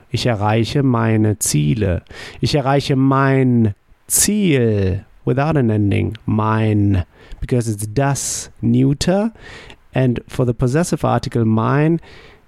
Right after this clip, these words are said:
we don't put the ending. We just say, Ich erreiche mein Ziel. I reach my goal. How would you say, "I would like to reach my goals"?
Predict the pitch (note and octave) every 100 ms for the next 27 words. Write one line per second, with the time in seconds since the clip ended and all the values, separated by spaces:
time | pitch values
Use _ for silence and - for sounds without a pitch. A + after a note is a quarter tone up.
0 | _ _ _ _ _ _ _ _ _ -
1 | C#3 D3 D3+ D3 - E3+ - - - _
2 | B2 C3+ D3 D#3+ D3 A2 F#2 E2+ - -
3 | A#2+ A2+ B2+ - B2 A#2 A#2 A2+ - -
4 | - - - _ B2 - B2+ G#2+ A#2 B2+
5 | D3+ C#3 B2 A#2+ C3 C#3 D3 D3 C#3 -
6 | _ _ _ - - F#3 D#3 G#2+ F#2+ F#2+
7 | G2+ - _ A2+ G#2 G#2 A2 - - G#2
8 | G#2 G2+ G2 A2+ A#2 G#2 G2 F#2+ - _
9 | _ _ _ - - _ _ - - D3+
10 | E3 D#3+ - D#3+ D#3 D#3 D#3+ D#3 C3+ C3+
11 | D3+ F#3+ F3+ - - - - - C#3 B2+
12 | C3+ C3+ B2+ - - - - _ - A2+
13 | A2+ A2+ A#2 E3 D#3 G2+ G2+ - - -